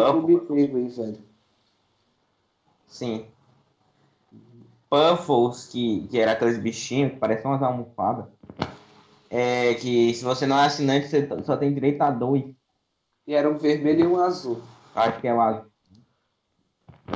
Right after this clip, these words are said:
Speaker 2: E aí, quando você, você a-, assina, assinava, no caso, não tem mais, é,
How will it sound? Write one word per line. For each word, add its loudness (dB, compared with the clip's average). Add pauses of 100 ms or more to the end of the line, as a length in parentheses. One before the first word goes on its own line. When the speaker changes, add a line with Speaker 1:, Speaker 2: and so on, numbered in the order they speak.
(140)
Speaker 2:
E -2
aí, 4
quando -4 (640)
você, -4 (540)
você -2
a-, -6
assina, -4 (760)
assinava, 0
no 0
caso, 2
não -6
tem -8
mais, -4 (540)
é, 0